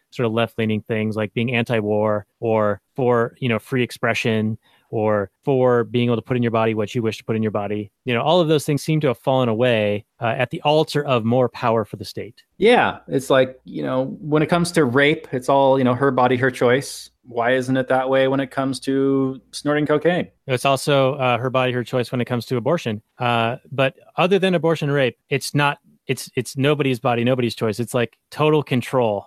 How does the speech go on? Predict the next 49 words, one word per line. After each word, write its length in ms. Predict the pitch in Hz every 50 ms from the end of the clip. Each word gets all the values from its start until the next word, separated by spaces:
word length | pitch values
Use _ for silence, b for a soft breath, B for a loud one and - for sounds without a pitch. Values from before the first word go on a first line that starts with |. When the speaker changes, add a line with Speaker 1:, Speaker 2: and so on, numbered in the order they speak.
| _ _ _
Speaker 1:
in 140 | 135 127 147
every 260 | 143 143 143 139 139
other 180 | 131 123 120 113
aspect. 520 | 110 107 104 - - 117 117 _ - _ _ _ _ _ - -
Speaker 2:
Yeah. 300 | 104 104 110 110 107 - - _ _ _ _ -
I 40 |
mean, 160 | 120 120 120 110
why 360 | 120 123 135 143 143 147 139
with 200 | 143 135 135 131
it, 120 | 156 151 151
when 100 | 147 151
it's 160 | 147 147 -
my 160 | 127 123 120
labor, 480 | 113 117 120 127 147 160 135 123 107 104
why 180 | 110 113 113
isn't 220 | 113 113 113 104 117
it 80 | 120
my 160 | 117 113 110
body, 240 | 104 107 101 104 101
my 160 | 101 101 101
choice? 420 | - - 110 101 98 - - - - _ _ _
But 200 | 113 107 107 -
somehow 500 | - 123 123 107 123 120 117 113 110 107
my 180 | 110 110 107
labor 400 | 101 107 110 117 117 107 110 107
should 200 | - - 117 110
be 360 | 98 107 104 104 107 104 - _ _ _ -
stolen 400 | - - 120 113 113 107 104 98
from. 320 | 113 104 98 98 95 - _ _ _
Speaker 1:
Right. 180 | 139 139 135 131
Now, 200 | 127 135 139 156 -
now 160 | 135 135 131
be 180 | 117 110 143
careful 400 | 143 - 170 196 - - 190 156
with, 160 | 135 131 123 - _
with 220 | 151 127 123 -
your 80 | 135 123
wording 340 | 123 175 233 262 185 135 120
here, 160 | 120 117 113
because 240 | 110 123 - 120 127
it 80 | 127
almost 240 | 139 151 151 147 -
sounds 200 | - 143 135 127
like 80 | 131 123
you're 60 | 131
making 180 | 127 127 - 120
that 160 | 123 117 117
Ancom 360 | 117 123 139 143 - 127 113
argument 440 | 110 110 107 104 104 104 104 110 -